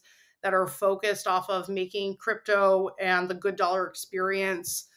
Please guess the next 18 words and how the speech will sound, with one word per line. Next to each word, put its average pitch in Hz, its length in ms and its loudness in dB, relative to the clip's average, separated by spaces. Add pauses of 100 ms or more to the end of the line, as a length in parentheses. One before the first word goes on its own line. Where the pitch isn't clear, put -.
(720)
really 370 260 6
simple 302 960 2
for 208 640 6
non-technical, 214 960 4
non-financial 196 760 -2
people 269 720 0
and 202 280 0
exposing 208 720 -2
them 202 180 0
to 196 120 -12
decentralization, 190 1300 -6 (460)
you 208 100 -4
know, 180 240 -2
over 208 300 2
time, 156 480 -4 (260)
if 185 220 -12
you 175 120 -10
will. 151 380 -6